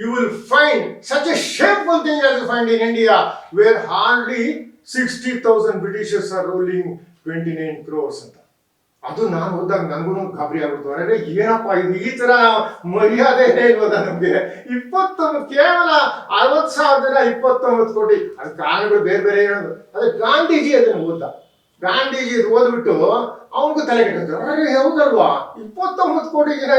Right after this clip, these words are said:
ಜನಸಂಖ್ಯೆ ಇರೋ ದೇಶನ ಕೇವಲ ಅರವತ್ತು ಸಾವಿರ ಜನ ಅಂತ ಇದ್ದಾರಲ್ಲ, ನಾವ್ ಎಂತ ಹುಡುಗರು ಅಂತ. ಆದ್ರೆ ಅವ್ರು ಏನ್ ಮಾಡ್ಬಿಟ್ರು, ಅದ್ರ ಬರೀ ನೆಗೆಟಿವ್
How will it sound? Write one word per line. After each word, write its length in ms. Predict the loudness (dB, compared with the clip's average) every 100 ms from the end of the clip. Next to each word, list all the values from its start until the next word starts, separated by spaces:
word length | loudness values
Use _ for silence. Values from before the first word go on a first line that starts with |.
| 4
ಜನಸಂಖ್ಯೆ 500 | 2 0 0 2 4
ಇರೋ 280 | 4 2 0
ದೇಶನ 260 | 0 0
ಕೇವಲ 340 | -2 0 2 2
ಅರವತ್ತು 340 | 2 4 4
ಸಾವಿರ 260 | 4 2 4
ಜನ 100 | 2
ಅಂತ 200 | 2 0
ಇದ್ದಾರಲ್ಲ, 360 | 0 2 0
ನಾವ್ 420 | 0 0 0 0 -2
ಎಂತ 120 | -4
ಹುಡುಗರು 640 | -2 -2 -2 -2 2 2
ಅಂತ. 260 | 0 -8 -12 _ _ -12
ಆದ್ರೆ 720 | -8 -4 -4 -2 -2 -4 -10 -14
ಅವ್ರು 300 | -8 -4 -2
ಏನ್ 140 | -4 -4
ಮಾಡ್ಬಿಟ್ರು, 380 | -4 -4 -4 -4 -6 -12
ಅದ್ರ 220 | -10 -8
ಬರೀ 540 | -8 -6 -4 -4 -4 -4
ನೆಗೆಟಿವ್ 420 | -4 -2 -4 0